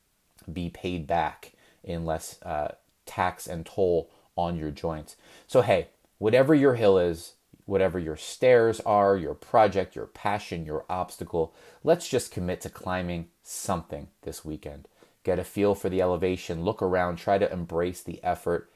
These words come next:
itself, chan-, channel our inner Walter Paytons.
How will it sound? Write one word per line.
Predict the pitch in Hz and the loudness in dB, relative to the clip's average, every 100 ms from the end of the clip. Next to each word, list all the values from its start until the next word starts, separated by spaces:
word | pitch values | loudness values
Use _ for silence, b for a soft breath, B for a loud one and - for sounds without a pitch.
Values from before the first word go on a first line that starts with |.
| b | b
itself, | - 90 - - 80 78 - _ _ _ _ | -14 -12 -8 -2 -2 -4 -14 _ _ _ _
chan-, | - 110 98 101 - | -10 -6 -4 -4 -10
channel | - - 135 135 80 78 _ _ _ - | -14 -4 -2 0 -2 -4 _ _ _ -8
our | 90 - | -6 -6
inner | 107 104 87 78 _ | -6 -2 -2 -4 _
Walter | 87 87 82 82 | -2 0 0 -8
Paytons. | - - - - - - | -10 -14 -16 -18 -20 -20